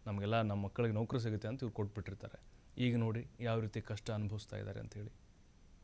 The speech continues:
But ಜನಪ್ರತಿನಿಧಿಗಳು ಇಲ್ಲಿ ಒಂದು ವ್ಯವಸ್ಥೆನ ಮಾಡ್ಬೇಕು. ನೋಡಿ, ದಟ್ಟವಾಗಿ ಅಲ್ಲಿ ವಿಷಾನಿಲ ಹೋಗ್ತಾ ಇದೆ ಆ ಕಾರ್ಖಾನೆಯಿಂದ,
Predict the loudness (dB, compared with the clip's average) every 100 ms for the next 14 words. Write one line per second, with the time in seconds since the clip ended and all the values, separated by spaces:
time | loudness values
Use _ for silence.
0 | -20 -20 -18 2 2 6 10 10 10 10
1 | 12 12 10 8 8 8 8 6 -10 -20
2 | -20 -18 0 6 12 12 12 8 8 8
3 | 8 6 2 0 -20 -20 -20 -20 -20 -20
4 | -20 -20 -20 -20 -20 -20 -20 -20 -4 4
5 | 6 8 8 10 12 12 10 8 6 4
6 | 4 4 6 6 8 8 8 6 4 4
7 | 4 4 0 0 -2 2 4 4 4 4
8 | 4 2